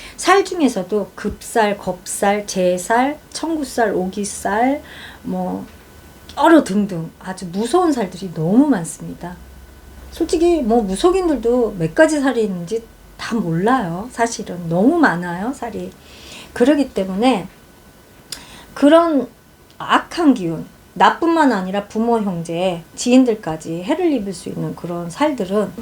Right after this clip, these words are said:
아, 풀고 가셔야 됩니다. 그래야 좋은 기운 받아서 운도 잘 풀려서, 어, 재수가 있지 않을까, 어, 보고요. 어,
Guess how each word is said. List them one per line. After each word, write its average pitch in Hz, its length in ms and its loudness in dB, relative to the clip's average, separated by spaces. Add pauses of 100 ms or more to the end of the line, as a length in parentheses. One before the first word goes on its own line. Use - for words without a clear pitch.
아, 165 140 -4
풀고 339 340 2
가셔야 190 440 -6
됩니다. 165 500 -8 (260)
그래야 208 560 2
좋은 214 380 2
기운 190 280 -6
받아서 170 720 -10 (340)
운도 208 380 4
잘 - 360 -6
풀려서, 175 560 -6 (360)
어, - 460 -8 (540)
재수가 190 440 0
있지 170 280 -6
않을까, 165 720 -6 (300)
어, 165 260 -8 (100)
보고요. 202 440 2 (420)
어, - 220 -12